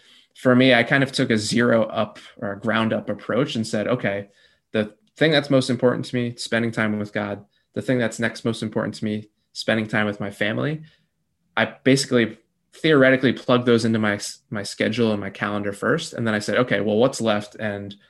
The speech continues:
how can I maximize how I use that time to, to grow the business?" And so that's how it's been from the very beginning. Um, I think it's a lot harder to do it retroactively and to go from working a lot of hours and, and to trim it down.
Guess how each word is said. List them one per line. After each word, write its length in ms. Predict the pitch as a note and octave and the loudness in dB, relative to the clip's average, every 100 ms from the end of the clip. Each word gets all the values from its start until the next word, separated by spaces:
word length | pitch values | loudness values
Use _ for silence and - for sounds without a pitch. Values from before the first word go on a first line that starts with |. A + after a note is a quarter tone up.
| _ | _
how 140 | - G#2+ | -4 0
can 120 | A#2+ | 2
I 100 | G#2+ | 2
maximize 800 | G#2 G#2 - G#2 G2+ G2 F#2+ - _ | 0 -2 -6 -6 -6 -8 -12 -18 _
how 200 | - A2 | -6 -2
I 20 | |
use 200 | G#2 G2+ G#2 | -2 -2 -6
that 180 | - | -8
time 240 | - G2+ F#2+ | -8 -10 -10
to, 280 | - G2 - _ _ - | -10 -10 -12 _ _ -8
to 80 | B2 | -2
grow 180 | G#2+ | 0
the 100 | G2+ | -2
business?" 560 | F#2+ G2 - - - - | -6 -10 -12 -12 -14 -10
And 140 | A2 G#2+ | -10 -2
so 280 | A2 G2+ - - _ - | -2 -2 -8 -20 _ -6
that's 180 | C3+ | 0
how 120 | F#3 D#3+ | 2 2
it's 120 | - | 2
been 260 | A2+ C3+ | 2 2
from 160 | C#3 B2+ | 2 4
the 100 | B2 | 4
very 220 | A#2 A#2 | 4 2
beginning. 720 | A2 A2 G#2+ G#2+ D3+ F3 - A#2 | 2 0 0 0 -2 -4 -8 -6
Um, 420 | G#2+ G#2 G2+ - | -4 -4 -8 -10
I 80 | A2 | -8
think 220 | - C#3+ | -4 -4
it's 100 | - | 0
a 60 | B2 | 2
lot 240 | A2+ F#2+ | 2 0
harder 560 | - G#2+ A2 A2+ A#2 - _ _ _ _ | -4 -2 0 0 -2 -8 _ _ _ _
to 100 | - | -8
do 200 | A2 A#2+ | 2 4
it 140 | A#2 A2 | 4 2
retroactively 880 | A2 - G#2 G2+ - B2+ C3 C#3+ A2+ | 0 2 0 0 -2 -2 0 2 0
and 140 | G#2 | -2
to 220 | - G2 | -4 -4
go 200 | F#2+ G#2+ | 0 0
from 240 | G#2+ A2 G#2 | 0 -2 -2
working 320 | G#2 A2 G#2+ | -2 -2 -4
a 60 | |
lot 140 | G#2+ G#2 | -2 -2
of 100 | - | -4
hours 420 | G2+ G#2 G#2+ G#2 | -4 -2 -2 -4
and, 180 | G2+ G2 | -10 -12
and 120 | A2 G#2+ | -12 -12
to 60 | |
trim 220 | - A2 | -8 -6
it 160 | G2+ B2+ | -6 -8
down. 460 | - F#2+ A2+ E3 | -8 -6 -4 -6